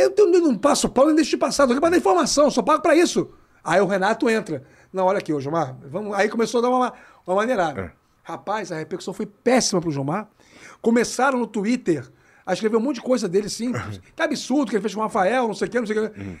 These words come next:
Speaker 1: Que ele... Aí na noite tinha um jogo, uma transmissão qualquer. E eu tava abrindo a jornada, porque o Justo tava sem voz.
Speaker 2: Hum.
Speaker 1: E eu tô abrindo a jornada, chega o Gilmar, <laughs> entra no estúdio. Aí eu parei assim:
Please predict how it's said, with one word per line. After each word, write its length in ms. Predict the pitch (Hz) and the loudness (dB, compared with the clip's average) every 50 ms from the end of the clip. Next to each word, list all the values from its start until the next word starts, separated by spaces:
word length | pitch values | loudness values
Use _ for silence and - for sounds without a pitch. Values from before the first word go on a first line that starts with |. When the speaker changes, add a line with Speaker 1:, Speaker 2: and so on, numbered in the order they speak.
| - - _ _ _ | -18 -20 _ _ _
Speaker 1:
Que 80 | - 233 | -6 -4
ele... 240 | 254 262 254 226 220 - | -4 -4 -4 -6 -6 -6
Aí 180 | - 214 277 | -4 -2 0
na 140 | 320 311 285 233 | 0 0 0 0
noite 360 | 226 269 311 311 - - - | 2 2 2 2 0 -2 -4
tinha 140 | - 285 320 | -2 0 0
um 60 | 285 | 0
jogo, 500 | 185 175 240 277 269 185 180 170 127 - - _ _ _ _ _ _ _ _ _ _ | 0 2 2 2 2 0 -2 -4 -4 -6 -10 _ _ _ _ _ _ _ _ _ _
uma 100 | - 156 | -14 -10
transmissão 380 | 139 - 202 196 202 - 202 208 | -6 -4 -2 -2 -2 -2 -2 -2
qualquer. 460 | 190 180 170 - 180 180 175 - - _ _ _ _ _ _ _ _ - | 0 -2 0 2 0 0 0 -2 -8 _ _ _ _ _ _ _ _ -2
E 60 | 190 | 0
eu 80 | 214 214 | 0 2
tava 160 | 214 240 247 | 2 2 0
abrindo 280 | 240 190 170 247 269 247 | 0 0 -2 -4 -4 -4
a 40 | 202 | -4
jornada, 460 | 170 165 156 165 175 185 185 185 208 | -4 -4 -4 -4 -4 -4 -4 -6 -10
porque 200 | - - 170 - | -16 -14 -10 -8
o 60 | 202 170 | -8 -6
Justo 220 | 147 190 185 - | -6 -8 -8 -8
tava 120 | 214 196 | -8 -8
sem 140 | 185 - 220 | -6 -6 -4
voz. 320 | 190 165 165 165 165 160 - | -2 0 0 0 -2 -4 -8
Speaker 2:
Hum. 200 | 87 87 82 76 - _ _ _ _ _ _ _ _ _ _ _ _ _ | -12 -12 -14 -14 -18 _ _ _ _ _ _ _ _ _ _ _ _ _
Speaker 1:
E 60 | - 190 | -4 -4
eu 100 | 208 208 | -2 0
tô 100 | 208 233 | 0 0
abrindo 280 | 214 190 156 208 220 | 0 0 0 -2 -4
a 40 | 202 | -4
jornada, 280 | 202 196 202 226 233 226 | -6 -8 -6 -8 -8 -8
chega 200 | - - 247 220 | -10 -10 -10 -8
o 40 | |
Gilmar, 340 | 208 233 220 190 202 190 - - - - - - | -6 -4 -2 -2 -2 -4 -4 -8 -18 -20 -20 -20
<laughs> 200 | - - - - | -18 -14 -4 2
entra 280 | 262 294 - - 277 | 4 4 4 4 2
no 100 | 262 262 | 2 2
estúdio. 520 | 233 - - - 254 269 262 185 202 175 - - - - - - - - - - - - _ | 0 -2 -2 0 2 2 2 2 2 0 0 -2 -10 -14 -14 -14 -16 -18 -20 -20 -20 -10 _
Aí 120 | - 196 208 | 2 2 4
eu 100 | 247 262 | 4 4
parei 320 | 254 - 240 208 214 233 226 | 2 2 2 2 4 4 2
assim: 300 | 214 208 - 240 226 | 2 0 -6 -10 -12